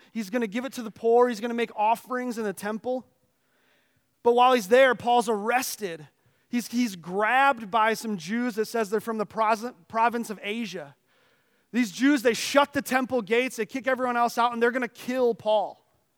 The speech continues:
They're gonna kill him right there in the temple. And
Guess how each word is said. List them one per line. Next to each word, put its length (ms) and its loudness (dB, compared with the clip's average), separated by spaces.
They're 100 -6
gonna 120 -2
kill 280 -4
him 120 -2
right 160 0
there 220 -4
in 80 -6
the 60 -12
temple. 440 -14
And 300 -2